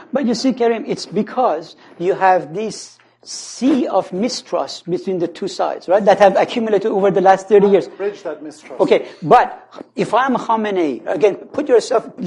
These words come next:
Speaker 1: just play this mental exercise, right? I'm putting myself in, in his shoes. I say, Okay, how would I think?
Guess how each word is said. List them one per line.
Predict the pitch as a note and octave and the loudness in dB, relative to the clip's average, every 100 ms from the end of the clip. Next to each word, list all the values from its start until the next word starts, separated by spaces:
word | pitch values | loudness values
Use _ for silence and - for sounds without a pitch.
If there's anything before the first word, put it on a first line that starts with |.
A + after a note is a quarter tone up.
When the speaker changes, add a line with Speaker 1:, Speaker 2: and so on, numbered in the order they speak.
| G3+ F#3+ | -6 -4
Speaker 1:
just | A3 - | -4 2
play | G#3 G#3 | 4 4
this | G3+ | 2
mental | G3 G3 F#3 F3 | -2 -2 2 2
exercise, | D3 D#3+ - C3 - | 2 0 -2 -6 -2
right? | E3+ G3+ | -2 0
I'm | G3+ | -2
putting | - A3 G#3+ | -2 -4 -2
myself | G3+ F#3 G3+ G3 | -4 -2 -2 -2
in, | F#3 F3+ | -4 -4
in | F3 E3 | -6 -4
his | F#3 F#3 | -4 -6
shoes. | - F3+ C#3 | -2 -2 -2
I | |
say, | D3 E3+ | -4 -4
Okay, | F3 F3 D#3 | -2 -2 2
how | F3 G3 | 2 4
would | G3 | 4
I | G3 | 4
think? | G3 D3 - | 2 -2 -10